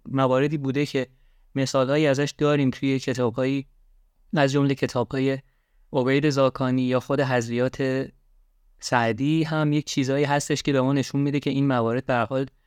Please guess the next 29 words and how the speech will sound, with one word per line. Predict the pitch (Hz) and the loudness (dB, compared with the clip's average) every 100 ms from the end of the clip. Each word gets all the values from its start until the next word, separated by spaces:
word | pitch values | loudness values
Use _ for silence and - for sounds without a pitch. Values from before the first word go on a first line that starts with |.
| _ - | _ -8
جاری | - 131 123 139 | 0 2 4 2
بوده | 135 131 | 0 0
بین | 127 117 117 | 2 2 2
برخی | 117 117 - 123 | 2 0 0 -2
از | 113 - - | -2 -4 -4
افراد. | 117 - 127 131 _ _ - | -4 -2 -4 -4 _ _ 2
ولی | 156 180 220 202 | 6 6 6 2
اصولاً | 196 175 - 165 180 185 156 - _ | 0 -2 0 2 4 4 0 -4 _
عارفان | 139 139 135 - 143 156 156 143 135 | 2 2 2 0 0 2 2 0 0
یا | 135 135 131 | 2 2 0
شاعران | 127 - 131 127 127 139 175 190 - _ _ _ _ _ - | -2 -2 0 0 0 0 0 -2 -6 _ _ _ _ _ -2
این | 190 196 | 2 4
رو | 185 | 4
به | |
عنوان | 160 151 175 | 4 2 2
یک | 185 | 0
سنت | - 156 143 156 | 0 0 0 0
ادبی | 139 135 151 | 0 0 0
بهش | 156 135 | 0 0
نگاه | 135 131 120 | 0 0 0
می‌کردن | 131 - 127 123 123 127 | -2 -2 -2 -2 -2 -2
و | 131 | 0
مرسوم | 139 131 127 180 185 | 2 0 0 0 0
بوده | 175 170 | 0 0
که | 170 | 0
این | 160 160 | 0 0
رو | 160 160 - _ - | 0 0 -2 _ -14
استفاده | 131 - 135 131 175 | -8 -4 -2 2 2
می‌کردن | 208 - 180 175 175 175 | 2 2 0 2 2 0